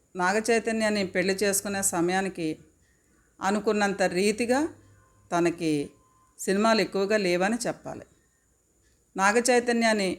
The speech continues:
వివాహం చేసుకుంటే తన జీవితం సెటిల్ అవుతుంది, ఇండస్ట్రీలో కూడా తనకు మంచి సపోర్ట్ ఉంటుందని చెప్పి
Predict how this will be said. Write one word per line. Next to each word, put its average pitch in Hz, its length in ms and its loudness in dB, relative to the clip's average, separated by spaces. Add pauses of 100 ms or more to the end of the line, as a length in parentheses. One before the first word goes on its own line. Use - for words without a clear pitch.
(200)
వివాహం 185 420 2
చేసుకుంటే 185 600 -4 (720)
తన 202 160 2 (360)
జీవితం 240 500 0
సెటిల్ 208 340 0
అవుతుంది, 165 420 -2 (680)
ఇండస్ట్రీలో 214 600 2
కూడా 208 260 2 (720)
తనకు 185 200 0
మంచి 180 200 2
సపోర్ట్ 202 420 0
ఉంటుందని 170 440 -2
చెప్పి 165 380 -4